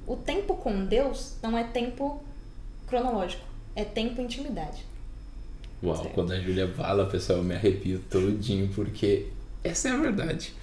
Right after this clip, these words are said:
Speaker 2: Mas tá, Júlia, eu te cortei, segue aí.
Speaker 1: Vamos lá. Daí ele vai continuar. Entretanto, Deus não se esquece de nenhum deles. Até olha só, pessoal. "Até os cabelos da cabeça de vocês estão todos contados." Quem aqui tem a capacidade de contar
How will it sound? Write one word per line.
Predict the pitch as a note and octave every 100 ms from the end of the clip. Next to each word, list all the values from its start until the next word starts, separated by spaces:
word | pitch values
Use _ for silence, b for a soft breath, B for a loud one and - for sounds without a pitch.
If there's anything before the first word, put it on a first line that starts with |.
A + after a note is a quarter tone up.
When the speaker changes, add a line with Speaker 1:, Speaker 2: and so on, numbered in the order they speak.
| B -
Speaker 2:
Mas | G#2+
tá, | - F2
Júlia, | F2+ E2+ F#2
eu |
te | -
cortei, | - G#2 - G#2+
segue | A#2+ G#2 A2+
aí. | E2+ - - - - -
Speaker 1:
Vamos | D#3 E3
lá. | - B B B B B - - - -
Daí | A#3
ele | A#3
vai | A#3+
continuar. | C#4 E4+ E4 F#3
Entretanto, | G3 C4+ - D#4 G4 -
Deus | A#3+ A#3 C#4+
não |
se | C4 A3+
esquece | - G#3+ G#3+ A#3
de |
nenhum | A#3 C4+
deles. | D4+ D4 - - - - - - -
Até | F#3 - G#3+ - - - - -
olha | E3 A3+
só, | - F3
pessoal. | - D#3+ - E3+ E3+ - - -
"Até | - F#3+ F#3+ - A#3+ D#4
os | F4+
cabelos | - D#4+ A3+ G#3 G#3+ C4
da | A3+
cabeça | A3 F#3+ F3+ G3+ - C#4+
de | A#3+
vocês | A3+ - A#3 A#3
estão | G#3 G3+ G3
todos | A#3 A#3 A#3
contados." | - A#3 A3+ F3 D#3+ E3+ B B B
Quem | - F#4
aqui | G4 D#4
tem | C#4+ C4
a |
capacidade | B3 A#3 A3+ G3 G3 G#3+ A#3
de | -
contar | A#3+ G#3 A#3 B3 -